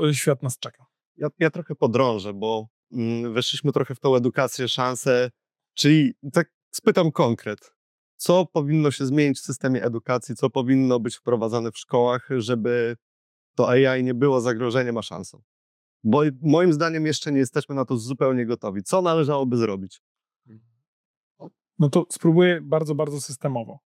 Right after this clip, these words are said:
Speaker 1: Po pierwsze, jakieś szkolenia dla nauczycieli. Czyli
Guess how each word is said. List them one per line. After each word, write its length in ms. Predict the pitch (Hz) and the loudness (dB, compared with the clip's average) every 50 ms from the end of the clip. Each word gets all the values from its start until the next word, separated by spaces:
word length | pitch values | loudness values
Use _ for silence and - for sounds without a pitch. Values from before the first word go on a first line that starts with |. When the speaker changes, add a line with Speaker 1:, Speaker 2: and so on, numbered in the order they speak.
| _ _ _ | _ _ _
Speaker 1:
Po 100 | - 143 | -6 -2
pierwsze, 380 | - 170 170 170 160 - - 151 | 2 2 2 2 2 0 -2 -4
jakieś 280 | 143 127 - 143 127 | -4 -4 -6 -10 -10
szkolenia 600 | - - - - 156 139 135 135 139 151 165 165 - _ | -10 -6 0 0 0 2 0 -2 -6 -6 -8 -8 -10 _
dla 240 | 151 127 131 156 156 | -6 -4 -2 0 0
nauczycieli. 520 | 151 147 151 127 - - - 127 117 113 120 _ _ _ _ _ _ _ _ _ | 0 -2 -4 -6 -10 -10 -10 -10 -10 -12 -18 _ _ _ _ _ _ _ _ _
Czyli 360 | - - 143 135 127 127 120 | -6 -2 0 0 0 0 -2